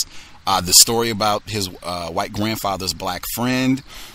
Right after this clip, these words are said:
Later, uh, the Vanity Fair article that our Skype caller mailed to me, where he's going into detail about him dating these white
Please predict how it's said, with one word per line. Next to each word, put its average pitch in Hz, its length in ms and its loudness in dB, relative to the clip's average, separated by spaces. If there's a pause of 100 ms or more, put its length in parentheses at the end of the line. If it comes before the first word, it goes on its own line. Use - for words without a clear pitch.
(220)
Later, 123 520 2
uh, 95 180 0
the 92 80 -2
Vanity 117 420 4
Fair 123 240 2
article 117 360 4
that 101 120 -4
our 95 100 0
Skype 113 300 4
caller 113 280 2
mailed 117 260 0
to - 100 0
me, 123 200 2
where 95 100 -8
he's 98 220 -2
going 107 200 2
into 98 140 2
detail 117 460 0
about 87 240 -4
him 98 180 0
dating 107 300 0
these 107 320 -2 (260)
white 95 260 0